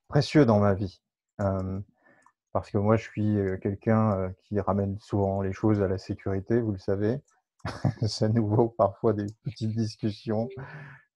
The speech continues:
des points de vue, mais des complémentarités, beaucoup. Euh, et, euh, ce que j'aime chez vous, chez vous trois d'ailleurs, c'est votre capacité à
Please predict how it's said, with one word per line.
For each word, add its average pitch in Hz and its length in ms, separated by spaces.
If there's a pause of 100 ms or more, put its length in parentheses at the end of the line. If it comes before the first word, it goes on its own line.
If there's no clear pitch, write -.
des 110 260 (600)
points 113 160
de 110 80
vue, 113 200
mais 104 220
des 107 100
complémentarités, 101 1000
beaucoup. 101 440 (840)
Euh, 98 600 (500)
et, 107 260
euh, 98 280 (720)
ce - 100
que 110 100
j'aime 117 480
chez - 200
vous, 127 460
chez - 160
vous 101 160
trois 127 400
d'ailleurs, 101 420 (500)
c'est - 180
votre 104 180
capacité 120 720 (140)
à 101 500